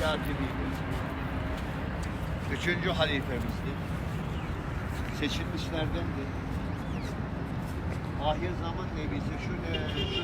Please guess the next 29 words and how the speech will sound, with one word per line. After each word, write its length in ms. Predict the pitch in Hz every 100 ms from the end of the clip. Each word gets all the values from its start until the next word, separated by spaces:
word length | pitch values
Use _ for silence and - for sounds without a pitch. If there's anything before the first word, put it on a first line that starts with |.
| -
mescide, 420 | 247 - - - - - 285 208 - -
şu 80 | 180 175 156
bahçede 460 | 160 156 170 165 175 160
alınsa 380 | 156 - - - 170
da 80 | 160 - - - -
buraya 360 | 302 330 302 175
dahil 240 | 160 160 175 170
olunsa 460 | 165 160 160 156 156
ne 60 | 185 175
güzel 240 | - 160 147
olurdu 320 | 151 160 - -
falan 200 | - - -
dediği 260 | 480 - - -
zaman 220 | - - - - - - - -
hemen 240 | 175 170 170 - - - - - -
oradan 260 | 175 165 170 -
kalkar 400 | 175 - 185 180 -
işte 140 | - - -
doğru 220 | - - -
gider 220 | - 165 165 -
bahçenin 380 | 156 - - - 156
sahibini 440 | - - - - -
bulur. 260 | - - - - - - - -
O 20 | 165 165
kahvenin 380 | 165 160 156 147 175
bahçeyi 380 | 160 - - - -
alır 240 | - 196 - - - - - - -
ve 120 | 165 165 170 -
bu 60 | 185